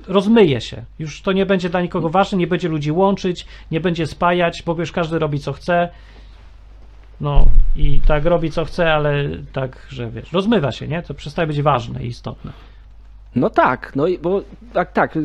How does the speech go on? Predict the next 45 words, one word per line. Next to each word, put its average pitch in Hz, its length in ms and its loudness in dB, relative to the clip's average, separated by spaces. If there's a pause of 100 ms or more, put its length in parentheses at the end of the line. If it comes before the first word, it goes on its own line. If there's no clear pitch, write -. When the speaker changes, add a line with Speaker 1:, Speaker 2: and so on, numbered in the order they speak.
(180)
Speaker 2:
bo 233 200 -2
to 294 60 0
jest 285 100 -4
dobry, 277 180 0
dobry 247 240 0
przykład 185 280 -4
akurat, 123 360 -6
dokładnie 175 400 -2
z - 60 -20
tym 151 240 -4
Soborem 160 340 0
Watykańskim 156 720 -2
drugim, 202 300 0
który 170 180 -2
tam 143 220 -2
był 151 200 0
tam 131 200 -2
prawie 135 240 2
sto - 140 -4
lat 123 180 0
temu 175 220 0
bodajże, 185 460 -2 (180)
czyli 233 200 -8
też 262 200 2
już - 240 -2 (240)
nie, 196 280 4
nie 214 180 4
wczoraj, 135 460 2
nie? 175 160 -2 (500)
Tylko - 200 -2
Speaker 1:
No, 175 60 2
Speaker 2:
już 185 220 0
Speaker 1:
był. 185 80 -2
Speaker 2:
jednak 170 420 -4 (400)
jakiś 147 300 -2
czas 147 180 -4
temu. 175 220 4
Poprzednio 185 360 0
był 147 140 0
tam 143 220 0
ten 143 180 0
so-, 143 160 -6
Sobór 143 280 0
Trydencki 233 680 0
i, 285 40 0